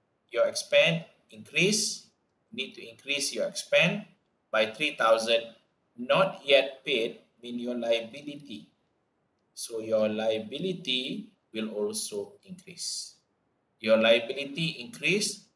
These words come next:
So you are going to credit your liability.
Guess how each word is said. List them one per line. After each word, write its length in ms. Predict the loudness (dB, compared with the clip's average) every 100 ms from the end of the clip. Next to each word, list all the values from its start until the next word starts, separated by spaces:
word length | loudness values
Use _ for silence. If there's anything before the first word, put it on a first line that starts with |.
| _ _ _
So 200 | -10 -4
you 120 | 0
are 220 | 2 2
going 320 | 0 -2 -4
to 100 | -8 -14
credit 640 | 0 4 4 2 -4 -6
your 160 | 2 4
liability. 1000 | 4 2 0 -8 -10 -10 -10 -14 -14 -18